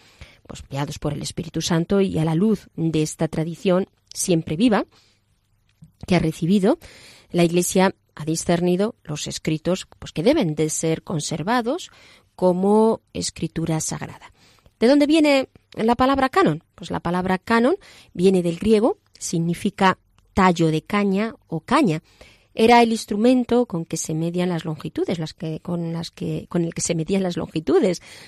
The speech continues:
Eh, por eso pasó a significar medida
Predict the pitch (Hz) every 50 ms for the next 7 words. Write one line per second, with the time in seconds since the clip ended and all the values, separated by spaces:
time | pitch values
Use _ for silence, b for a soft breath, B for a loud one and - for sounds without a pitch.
0 | B B B B B B B B B - - 170 160 160 160 160 160 160 165 170
1 | - 185 196 208 208 - - 240 262 - _ _ _ - _ - 170 165 - 185
2 | 180 180 180 - 196 180 180 180 170 - 180 170 - 190 185 185 - - - 165
3 | 156 160 165 190 208 214 185 185 180 185 185 190 190 190